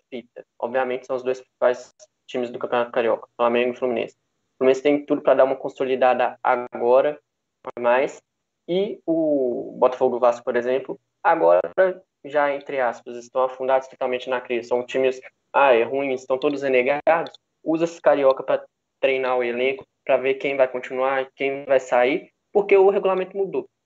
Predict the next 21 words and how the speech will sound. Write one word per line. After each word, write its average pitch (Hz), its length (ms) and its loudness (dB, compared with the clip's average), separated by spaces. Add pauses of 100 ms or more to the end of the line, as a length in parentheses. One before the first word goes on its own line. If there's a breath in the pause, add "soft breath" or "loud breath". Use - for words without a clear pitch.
(100)
Agora, 123 240 0
nessa 135 160 -8
primeira 127 260 -2
fase, 123 320 2 (280 loud breath)
só 139 100 4
cai 135 260 2
um 127 100 -4
time, 160 400 -10
que - 80 -10
é 127 40 -2
o 123 40 -14
pior, 127 320 -2 (640)
os - 300 -8
outros 127 300 -2
rebaixados 127 640 0
foram 127 360 -4 (140)
na 127 140 -2
pra-, 120 240 -2
na 120 160 -4
fase 123 260 0
preliminar. 123 640 -4